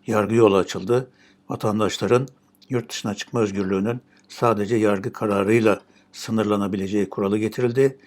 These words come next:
Hükümet kararlarına karşı ombudsmanlık kurumu getirildi.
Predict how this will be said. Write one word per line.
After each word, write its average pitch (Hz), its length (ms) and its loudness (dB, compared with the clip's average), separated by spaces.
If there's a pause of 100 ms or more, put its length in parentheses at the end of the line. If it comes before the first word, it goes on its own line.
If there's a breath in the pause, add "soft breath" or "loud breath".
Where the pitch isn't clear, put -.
(300 soft breath)
Hükümet 117 360 -2
kararlarına 101 600 2
karşı 113 560 0 (580 soft breath)
ombudsmanlık 113 760 0
kurumu 101 280 -4
getirildi. 117 640 2